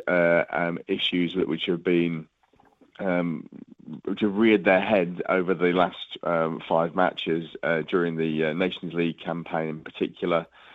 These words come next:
Um, and the squad is, uh, is, is not, uh, as coherent, and the, uh, performances on the pitch are not as, uh, organised and are not as, uh, well, well, I mean, the key point really is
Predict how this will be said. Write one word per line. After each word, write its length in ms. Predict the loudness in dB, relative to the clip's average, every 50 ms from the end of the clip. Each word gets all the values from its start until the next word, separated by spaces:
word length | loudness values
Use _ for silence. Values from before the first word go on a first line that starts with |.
| -20 -20 -20 -20 -8 0
Um, 580 | 4 6 8 8 8 6 4 2 0 -2 -6 -8 -12 _ _ _ _ _ _ _ _ _ -2
and 380 | 0 0 0 0 -2 -6 -8 -4 -2
the 100 | -2 -2 -2
squad 320 | -2 4 6 6 6 8 6
is, 180 | 4 2 2 -2 -6 -12 -20 -14 _
uh, 400 | -4 -2 0 0 2 2 0 0 -2 -2
is, 160 | -6 -8 -8 -8 -12 -14 -12
is 140 | -12 -10 -8
not, 320 | -4 -2 0 0 -2 -4 -8 -14 -20 -20 -20 -18 _ -6
uh, 220 | -4 -2 -2 -2 -4 -2
as 180 | -2 -2 -2 -4 -8 -10 -6
coherent, 680 | -4 -4 -2 0 2 2 4 2 2 -2 -4 -8 -14 -20 -20 -16 -8
and 340 | -6 -4 -4 -4 -6 -8 -4
the, 320 | -2 -2 -2 0 0 -2 0
uh, 160 | 0 -2 -2
performances 720 | -4 -10 -12 -4 -2 -2 -2 -2 -4 -6 -8 -8 -6 -4
on 140 | -4 -4 -4
the 80 | -6 -6
pitch 420 | -4 -4 -4 -4 -4 -8 -10 -12 -12 -18 -20 -20 -20 -20 -8 _
are 100 | -4 -2
not 280 | 0 0 2 0 0 0 -2
as, 220 | -2 -2 -2 -2 -4 -10 -16 -20 -20 _ _ _ -16 -12
uh, 260 | -10 -8 -6 -6 -6 -2 4
organised 880 | 8 8 8 8 6 4 6 6 6 6 6 4 4 2 0 -4 -6 -6
and 160 | -4 -2 -2
are 80 | -2 -2
not 320 | -2 -2 -2 -4 -4 -2
as, 160 | -2 -2 -2 -4 -8 -16 -20 -20 -20 -20 -20 -12 -6
uh, 200 | -2 -2 0 0 4
well, 140 | 6 6 8
well, 220 | 8 8 6 6 4
I 40 | 2
mean, 360 | 2 2 2 0 -2 -6 -8
the 60 | -8
key 260 | -2 2 2 2 2
point 260 | 4 2 2 2 2
really 360 | 2 2 2 2 2 0 0 0
is 140 | 0 -2